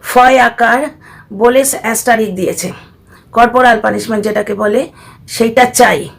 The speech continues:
ভাবতে পারছো, একটা কন্টেন্ট ক্রিয়েটারকে বলছে যে এদের বিরুদ্ধে ভিডিও করছে, এগেনস্টে ভিডিও করলে তার ড্যাশ চাই বলে ভিডিও করছে এমন একটি মহিলা,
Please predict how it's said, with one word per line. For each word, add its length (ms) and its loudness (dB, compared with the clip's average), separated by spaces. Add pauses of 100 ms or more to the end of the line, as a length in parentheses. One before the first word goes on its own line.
(380)
ভাবতে 320 0
পারছো, 260 0
একটা 120 2
কন্টেন্ট 520 2
ক্রিয়েটারকে 460 2
বলছে 400 0
যে 200 4
এদের 200 4
বিরুদ্ধে 420 0
ভিডিও 320 0
করছে, 320 -6 (560)
এগেনস্টে 640 2
ভিডিও 380 0
করলে 400 2
তার 320 2
ড্যাশ 320 0
চাই 260 0
বলে 380 2
ভিডিও 280 0
করছে 260 0
এমন 220 2
একটি 200 -4
মহিলা, 500 2